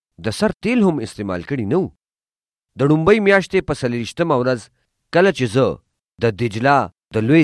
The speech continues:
سیند په غاړه ولاړ وم، هر کله چې ما بره وکتل، نو ځان ته مخامخ مې یو سړی ولیدو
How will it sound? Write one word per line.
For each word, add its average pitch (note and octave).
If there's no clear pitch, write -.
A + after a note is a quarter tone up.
سیند C#3+
په F#2+
غاړه B2
ولاړ G2+
وم، A2
هر A#3
کله A#2+
چې E2+
ما A2
بره A2+
وکتل، C3
نو F#2
ځان C3+
ته A#2+
مخامخ F#2+
مې D3
یو G#2+
سړی G2
ولیدو D#2